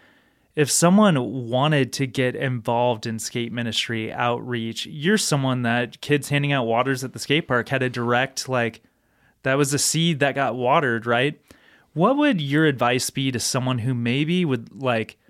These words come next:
they are a skater or they have a heart for skaters and they're like, "Man, I kinda wanna do, like, some outreach," or, like, "How could I get involved?" or "Who could I support?" or "What kind of things could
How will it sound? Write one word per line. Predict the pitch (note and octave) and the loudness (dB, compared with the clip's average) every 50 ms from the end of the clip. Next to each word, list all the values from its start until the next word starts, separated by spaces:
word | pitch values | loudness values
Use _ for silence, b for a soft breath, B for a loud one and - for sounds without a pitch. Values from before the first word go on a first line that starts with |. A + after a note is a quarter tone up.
| _ _ _ _ _ _ _ _ _ _ _ _ | _ _ _ _ _ _ _ _ _ _ _ _
they | - C3 B2+ | -2 0 2
are | C#3 E3+ G3 G#3 | 4 4 6 4
a | G3 | 4
skater | G3 - - F3+ F3 F3+ E3+ F3+ F3+ F3+ F3+ F3 | 2 2 2 4 4 4 4 4 4 6 4 4
or | D3 C#3+ C#3+ | 4 4 4
they | C3+ C#3 B2+ | 2 2 2
have | C#3 D#3 B2+ | 2 2 0
a | A#2+ | 0
heart | G#2+ - D#3 F3 F3+ E3 | 0 2 2 2 2 2
for | - F3 | 0 -2
skaters | D#3 - - E3 D#3 D#3 D3+ D#3+ D#3+ D#3 D#3 C3+ C3 | 0 0 2 2 2 4 4 4 4 4 4 2 0
and | C#3 C3+ | 0 0
they're | C3+ C3+ | 0 2
like, | C3 B2+ B2+ C3 B2 | 2 0 0 0 0
"Man, | F#3 F#3+ G3 G3 G3 | 2 4 4 4 4
I | G#3 A#3+ | 2 2
kinda | A#3+ - - C4+ A#3 | 0 0 0 2 2
wanna | F3 C#3+ C3 B2 A#2+ | 4 2 2 0 0
do, | A2 A#2+ A#2+ A#2 A#2+ | -2 -2 -2 -2 0
like, | A#2 A#2 A2+ A2 - | 0 0 -2 -2 -4
some | - - B2+ A#2+ | -6 -6 -6 -4
outreach," | - B2 C3 C#3+ C#3 B2 B2+ C#3 C3+ C3+ C3+ C3+ C3 - - | -2 0 0 0 0 -2 -2 -4 -2 -2 -2 -2 -4 -4 -4
or, | C3 B2 | -2 -2
like, | A#2+ A#2+ A#2+ - | -2 -2 -4 -2
"How | - G#3 A3+ B3+ | 0 0 0 0
could | - A3+ | 2 2
I | G3 F3 G3 | 2 2 2
get | F#3 F3 D3+ | 2 2 2
involved?" | B2+ A#2 A#2 - B2 A2 G#2+ G#2+ G#2+ A2 A2 - - | 2 0 0 0 0 0 0 0 -2 -2 -4 -4 -6
or | A#2+ A#2+ | -6 -2
"Who | C#3+ A#3 A#3+ | -2 -2 0
could | - A#3 A3+ | 0 2 2
I | A3+ A#3 A3+ | 4 2 2
support?" | A3+ - D3+ - - - C3+ C3 C3 B2+ A#2+ A#2 | 2 0 -2 -2 0 0 2 4 4 4 4 2
or | A#2 A#2+ A#2 | 2 0 -2
"What | B2+ C3+ F#3 F#3+ F#3+ | 0 0 0 0 2
kind | - A3 G#3 | 2 2 4
of | G#3 G3 | 4 2
things | G3+ G3 G3 G3 F#3+ F#3+ | 4 4 4 4 4 2
could | - - D3 | 0 -4 -6